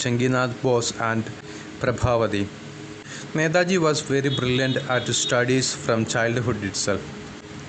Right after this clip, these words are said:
In his early childhood, European Protestant school, Cuttack.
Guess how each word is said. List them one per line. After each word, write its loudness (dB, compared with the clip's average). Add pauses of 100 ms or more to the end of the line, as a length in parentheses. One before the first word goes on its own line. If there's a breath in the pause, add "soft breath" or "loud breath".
In 4
his 2
early 4
childhood, 2 (380)
European 4
Protestant 0
school, 0 (640)
Cuttack. 0